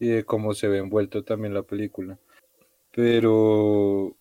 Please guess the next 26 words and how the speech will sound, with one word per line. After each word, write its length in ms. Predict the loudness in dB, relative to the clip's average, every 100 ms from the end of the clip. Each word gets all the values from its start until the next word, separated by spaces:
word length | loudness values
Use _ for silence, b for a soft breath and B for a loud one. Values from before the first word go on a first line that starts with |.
| _ _ _
pero 260 | -2 0 -2
pues 240 | -2 -4 -4
ajá, 320 | -4 -2 -2
porque 300 | -6 -6 -6
pues 220 | -4 -8
estamos 420 | -4 -2 0 0
hablando 440 | 0 0 -2 -4 -6
que 280 | -2 -2
es 160 | -4 -8
un 120 | -6
hombre 340 | -6 -4 -2 -2
rico 380 | -2 -6 -12
que 120 | -14 -10
no 140 | -10
tiene 200 | -8 -8
nada 120 | -6
más 220 | -6 -8
que 120 | -6 -8
hacer 400 | -4 -4 -4 -6
que 140 | -6
dedicarse 520 | -4 -4 -2 -2 -2 -6
a 40 |
comer 340 | -6 -6 -2
y 40 | -2
a 60 |
tragar, 500 | -2 -2 2 2 2